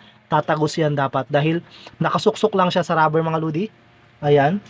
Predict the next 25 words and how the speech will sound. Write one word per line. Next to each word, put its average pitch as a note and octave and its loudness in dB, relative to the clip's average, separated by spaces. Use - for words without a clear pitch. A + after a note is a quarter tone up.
So, D3+ 0
sa D#3+ 2
rubber D#3+ 2
lang E3 -2
siya, F3 0
nakasuksok. E3 -4
Dapat E3 0
pag D3+ -2
dininan F#3 2
mo A#3 4
yan, G#3+ 2
lumabas F3 2
doon, D#3+ 2
ibig D#3 -4
sabihin D#3+ 2
goods D#3+ -4
na D#3 2
goods D#3 0
ang D#3+ 0
lubrication, D#3 2
na D#3+ 2
may E3 2
maintenance E3+ 0
yung D#3 -2
kanyang D#3 0